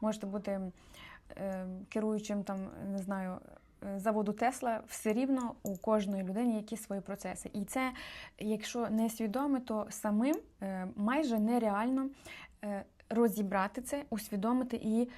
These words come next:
е, відкопати. Якщо у вас немає психологічної освіти, якщо ви не розумієте за-, взагалі законів цих, е,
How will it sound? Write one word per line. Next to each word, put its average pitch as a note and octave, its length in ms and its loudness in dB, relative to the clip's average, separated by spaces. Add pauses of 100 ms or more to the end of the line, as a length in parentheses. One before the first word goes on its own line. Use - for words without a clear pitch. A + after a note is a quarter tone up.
(340)
е, G3+ 300 -2 (100)
відкопати. G3+ 720 0
Якщо F#3 440 -4
у C4 60 0
вас A#3+ 280 2
немає G#3 560 2 (200)
психологічної G#3 720 -4
освіти, A3 500 -6 (360)
якщо A#3 380 0
ви B3+ 420 4 (180)
не A3+ 560 4
розумієте G#3 640 2
за-, F#3+ 220 -2 (140)
взагалі G3+ 440 0
законів G#3 520 2
цих, G#3 360 -4
е, F#3+ 200 -2